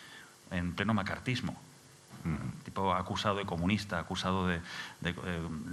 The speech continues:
Speaker 1: de conspirador. De... en aquella época tenía un mérito enorme escribir esto. Y, y, y tú lo lees ahora y lo podía haber escrito un dramaturgo actual ahora mismo.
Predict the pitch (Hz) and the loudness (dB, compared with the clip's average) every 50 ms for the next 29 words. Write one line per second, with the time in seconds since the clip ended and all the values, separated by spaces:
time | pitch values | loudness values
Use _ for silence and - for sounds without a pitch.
0 | 87 - - - - - 92 95 92 82 - - 90 80 85 92 101 113 113 104 | -6 -8 -8 -6 -4 -4 -2 -2 -2 -2 -2 -2 -2 -2 0 4 4 6 6 6
1 | 95 90 92 85 85 - - - - - - - - - - - 78 85 110 107 | 4 4 2 0 0 -4 -10 -10 -10 -12 -12 -14 -14 -8 -8 -6 -4 0 2 2
2 | 117 - - - 107 101 120 107 104 110 104 110 113 113 117 113 104 95 113 123 | 2 2 2 -2 -2 -2 -2 0 2 4 4 4 4 4 2 2 2 2 2 2
3 | 107 90 85 82 - - 104 85 82 87 82 - - - - - - - - - | 2 0 -2 -4 -4 -4 -4 -2 -2 -2 -2 -4 -4 -6 -8 -8 -10 -16 -16 -16
4 | - - - - - - - - - - 87 85 80 80 - 80 82 82 - - | -14 -14 -14 -16 -16 -20 -18 -10 -4 -2 0 0 0 -2 -2 -4 -6 -6 -8 -8
5 | - 92 90 85 82 - - 92 - 151 156 143 139 127 - 120 120 123 127 127 | -6 -4 -4 -4 -4 -4 -2 0 2 2 4 6 4 4 6 4 4 6 6 4
6 | 131 135 135 - 110 101 95 95 101 98 98 98 - 95 101 113 110 104 98 95 | 4 2 2 0 0 -2 -2 -2 -4 -6 -6 -4 -2 0 2 2 2 2 2 0
7 | 95 - - 101 98 107 104 107 107 90 82 - - - - - 95 92 82 80 | 0 0 -2 -2 -2 0 0 2 2 0 -2 -4 -6 -8 -6 -2 0 0 0 0
8 | - 92 85 80 80 - 95 92 92 78 - - - 120 107 82 - - - - | -2 -2 -2 -2 -4 -4 -2 -2 -2 -4 -4 -2 0 0 0 0 -2 -6 -12 -12
9 | - - - - 82 - - - | -12 -10 -8 -8 -8 -8 -8 -10